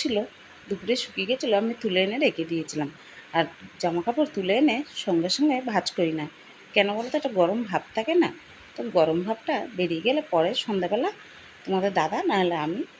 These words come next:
যে কেউ একজন ভাঁজ করে নিই। তো আমি কম ভা-, কমই ভাঁজ করি, তোমরা তো দেখোই। তো যাই হোক, ঠান্ডা হলেই তারপরেই জামা কাপড়গুলো ভাঁজ করে তুলি। গরম গরম জামা কাপড়গুলো কিন্তু আমি তুলি না ভাঁজ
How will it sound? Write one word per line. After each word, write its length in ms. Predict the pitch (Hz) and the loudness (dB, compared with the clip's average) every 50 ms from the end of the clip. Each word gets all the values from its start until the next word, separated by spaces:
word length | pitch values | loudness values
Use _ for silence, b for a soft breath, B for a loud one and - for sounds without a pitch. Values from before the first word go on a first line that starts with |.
| - | -6
যে 100 | 196 175 160 | -4 -4 -4
কেউ 180 | - - 170 | 0 2 2
একজন 280 | 180 185 - - 381 480 370 | 2 2 2 -2 -4 -2 0
ভাঁজ 200 | 233 190 165 - - - | 0 0 0 -2 -4 -4
করে 160 | - 151 147 147 | -2 -2 0 0
নিই। 160 | 147 147 143 147 B B B B B B - - | 0 -2 -4 -6 B B B B B B -16 -10
তো 60 | - 247 | -2 0
আমি 240 | 214 175 156 160 190 214 - | 2 4 4 2 0 0 2
কম 180 | 233 208 196 202 208 | 2 2 4 2 0
ভা-, 180 | 208 202 185 - | -4 -4 -4 0
কমই 260 | - 196 185 180 190 220 | 4 4 4 4 4 2
ভাঁজ 180 | 240 233 196 - - | 2 0 0 -2 -2
করি, 140 | - 180 175 | -6 -6 -4
তোমরা 240 | 180 185 175 180 175 | -4 -2 0 0 -2
তো 100 | 175 185 | 0 2
দেখোই। 340 | 175 165 143 - - 156 196 - B B B B B B B B | 2 2 2 2 0 -6 -6 -8 B B B B B B B B
তো 60 | - 202 190 196 | -10 -4 0 2
যাই 140 | 208 190 185 | 4 4 4
হোক, 140 | 190 240 - - - | 2 -2 -4 -8 -4
ঠান্ডা 340 | - 196 165 165 165 180 202 | 0 2 4 4 4 4 2
হলেই 300 | 202 185 170 202 269 - - | 2 0 0 -2 -2 0 2
তারপরেই 340 | 208 - - - 156 175 208 220 | 0 0 2 0 -2 0 0 0
জামা 180 | 220 196 180 165 | 0 0 0 -2
কাপড়গুলো 380 | - 165 - 185 220 285 277 240 226 254 - | -2 -4 -4 -4 -2 0 0 0 0 -4 -6
ভাঁজ 140 | - 175 165 - - | -4 -4 -4 -4 -2
করে 140 | - 160 156 | 0 0 0
তুলি। 260 | 160 170 160 156 151 143 B B B B B B - - | -2 -4 -8 -8 -8 -10 B B B B B B -8 -2
গরম 220 | 170 160 156 160 170 | 0 0 0 0 0
গরম 180 | 165 175 180 196 208 | 0 0 0 2 2
জামা 180 | 220 226 240 240 | 2 0 0 0
কাপড়গুলো 300 | 285 294 311 311 320 330 | 0 0 0 0 2 2
কিন্তু 260 | 320 294 262 233 240 269 320 - - | 4 4 2 2 -2 -6 -6 -10 -10
আমি 140 | 165 170 202 247 - | -8 -6 -6 -6 -6
তুলি 220 | - 254 208 185 180 175 | -4 -4 -2 -2 -2 -2
না 40 | 175 | -2
ভাঁজ 200 | 170 175 156 - | -2 -2 -4 -6